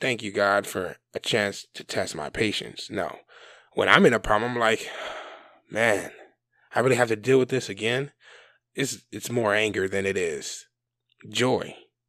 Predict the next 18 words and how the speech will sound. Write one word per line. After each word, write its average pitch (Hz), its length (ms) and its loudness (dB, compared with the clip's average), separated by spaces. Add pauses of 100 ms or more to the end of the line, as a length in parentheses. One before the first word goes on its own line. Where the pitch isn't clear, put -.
(1200)
"But 113 100 0
let 151 220 0
patience 139 320 -2
have 120 260 -2
its 98 140 -8
perfect 101 340 -4
work, 113 280 -2
that 85 200 -8
you 127 80 -6
might 92 300 -4
be 71 180 -12
perfect, 127 640 -2 (340)
complete, 120 520 -4
lacking 85 420 -8
nothing." - 400 -10 (320)
So - 160 -6
without 101 380 2
patience, 131 600 -4